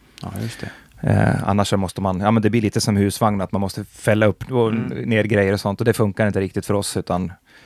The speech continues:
Speaker 2: vi måste kunna gå och lägga oss direkt när man kan sova, liksom, när det finns möjlighet.
Speaker 1: <laughs> För att orka med de jobbiga
Speaker 2: Ja.
Speaker 1: spelningarna sen på kvällen.
Speaker 2: Precis, så är det.
Speaker 1: Men
Speaker 2: Men är, men är man fyra personer, då, då, eh,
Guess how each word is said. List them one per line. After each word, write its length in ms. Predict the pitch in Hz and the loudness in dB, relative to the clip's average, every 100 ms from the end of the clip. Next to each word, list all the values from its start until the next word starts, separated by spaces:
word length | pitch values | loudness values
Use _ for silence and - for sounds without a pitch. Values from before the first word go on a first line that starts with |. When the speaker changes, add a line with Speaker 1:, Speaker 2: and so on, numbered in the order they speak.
| - _ _ _ - | -20 _ _ _ 2
Speaker 2:
vi 80 | 107 | 2
måste 240 | 95 - | 2 -2
kunna 200 | 110 101 | 0 2
gå 80 | 101 | 2
och 60 | |
lägga 220 | 98 98 98 | 0 0 -2
oss 300 | - - 101 | -2 -8 -2
direkt 340 | 107 101 - | 0 0 0
när 80 | 104 | 0
man 140 | 95 | 0
kan 320 | 101 90 87 90 | 0 -2 -2 -6
sova, 260 | - 92 92 | -2 -2 -2
liksom, 260 | - - 92 | -8 -6 -4
när 60 | |
det 60 | - | -2
finns 220 | 123 - | -2 -2
möjlighet. 360 | 104 87 123 170 | 0 2 0 0
Speaker 1:
<laughs> 140 | 233 247 - 226 - 139 123 120 160 170 - | -2 0 -2 -2 -4 -6 -6 -8 -10 -8 -4
För 60 | |
att 120 | 143 147 | -4 0
orka 320 | 131 123 135 | -2 0 0
med 160 | 131 | 2
de 260 | 131 127 123 - - - | 2 0 -2 -8 -20 -6
jobbiga 600 | 135 123 113 113 107 101 127 - - | -4 -2 -2 -2 -4 -8 -14 -16 -2
Speaker 2:
Ja. 200 | 135 98 123 - _ - | -2 -2 -6 -12 _ -16
Speaker 1:
spelningarna 680 | - 143 113 113 110 110 | -2 2 2 2 2 2
sen 220 | 104 110 101 | 2 0 0
på 100 | 104 | -2
kvällen. 320 | 110 87 82 - - | 0 0 -4 -8 0
Speaker 2:
Precis, 460 | 113 104 92 - - | 0 2 -2 -4 -8
så 200 | - 92 | -2 0
är 80 | - | 0
det. 100 | - - - - - - | -2 -8 -20 -20 -16 -4
Speaker 1:
Men 120 | 160 | -2
Speaker 2:
Men 100 | 165 | 0
är, 60 | 156 | 0
men 140 | 160 | 0
är 40 | 170 | 2
man 140 | 165 | 0
fyra 240 | 208 185 | 2 0
personer, 400 | 185 160 113 113 | 0 0 0 0
då, 200 | 120 131 | 0 0
då, 420 | 123 139 139 127 123 | 0 0 2 2 2
eh, 160 | 110 | 0